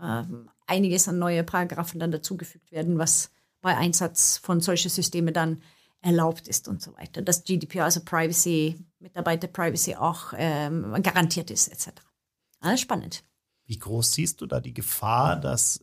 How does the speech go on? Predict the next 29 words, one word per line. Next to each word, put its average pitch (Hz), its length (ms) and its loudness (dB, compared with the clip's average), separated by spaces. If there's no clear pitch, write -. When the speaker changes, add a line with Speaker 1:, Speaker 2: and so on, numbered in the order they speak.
Speaker 2:
es - 520 -2
zwar 123 340 0
Nationen 131 800 2
wie 117 140 -4
Deutschland 143 640 0
gibt 151 240 -6
oder 117 220 -2
auch, 113 320 -4
äh, 60 320 -8
Staatenbünde 120 840 -2
wie 120 120 -4
Europa 120 480 0
gibt, 139 320 -8
die 123 100 -2
sehr 117 260 -2
viel 147 440 -2
Regulierung, 135 840 -4
äh, 120 340 -2
ohnehin 127 400 4
schon 135 320 -2
im 123 220 -8
Kopf - 360 -4
haben 120 340 0
und 120 180 -6
viel 135 220 -6
dafür 117 300 -2
tun, 156 320 -2
dass 113 220 0
eben 113 320 -8